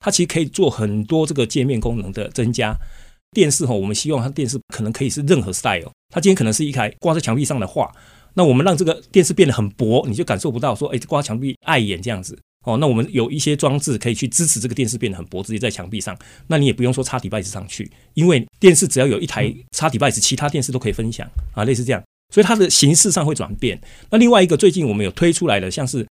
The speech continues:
Speaker 1: 跟三星一起合作推出所谓的 Freestyle 的T V，Freestyle T V它其实是一个很小的，它，它是一个很小的 projector，没有比手机大多少，它就可以把它的电视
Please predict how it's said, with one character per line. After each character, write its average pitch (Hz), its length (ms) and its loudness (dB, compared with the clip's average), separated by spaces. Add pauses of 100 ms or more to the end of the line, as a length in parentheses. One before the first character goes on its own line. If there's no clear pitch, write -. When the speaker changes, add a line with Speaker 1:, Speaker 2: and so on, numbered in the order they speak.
(140)
Speaker 1:
跟 156 100 -2
三 160 160 -2
星 156 100 -2
一 151 40 -2
起 127 80 0
合 98 180 -2
作 117 180 0
推 131 140 -4
出 131 180 -4
所 101 140 -8
谓 113 80 -4
的 104 160 -6 (200)
Freestyle 156 640 4
的 98 140 -8 (160)
T 156 200 -2
V，Freestyle 170 920 2
T 185 140 0
V 175 80 2
它 185 100 0
其 151 100 -2
实 131 120 -2
是 156 40 -4
一 160 40 -6
个 143 80 0
很 113 180 -2
小 87 220 -2
的， 95 100 -10
它， 160 120 -6 (120)
它 - 100 -10
是 180 140 -4
一 135 80 -2
个 135 80 -4
很 117 100 -4
小 127 160 -2
的 98 160 -8 (120)
projector， 113 480 -4 (160)
没 175 120 0
有 214 80 8
比 185 140 4
手 117 160 0
机 139 100 -4
大 135 160 0
多 98 160 -4
少， - 280 -8 (180)
它 180 140 -2
就 180 100 -2
可 135 100 0
以 143 60 2
把 98 160 -8
它 127 160 -4
的 131 100 -2
电 127 200 -2
视 123 200 -6